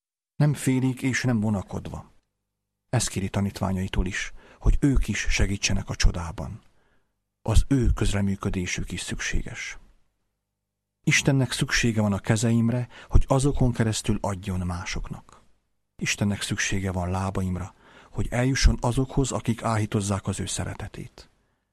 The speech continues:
Istennek szüksége van odaadásomra ahhoz, hogy mások is megtapasztalják gondviselését. Sokszor hallom,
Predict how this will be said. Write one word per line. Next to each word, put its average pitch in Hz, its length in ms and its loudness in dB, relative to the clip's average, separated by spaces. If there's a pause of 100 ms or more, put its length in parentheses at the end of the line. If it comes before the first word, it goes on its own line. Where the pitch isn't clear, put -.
(100)
Istennek 101 420 0
szüksége 104 520 -2
van 92 180 0
odaadásomra 104 840 2
ahhoz, 120 580 -4 (380)
hogy 113 180 2
mások 104 420 2
is - 120 -4
megtapasztalják 92 920 -4
gondviselését. 95 1080 -6 (1400)
Sokszor - 440 6
hallom, 92 480 -4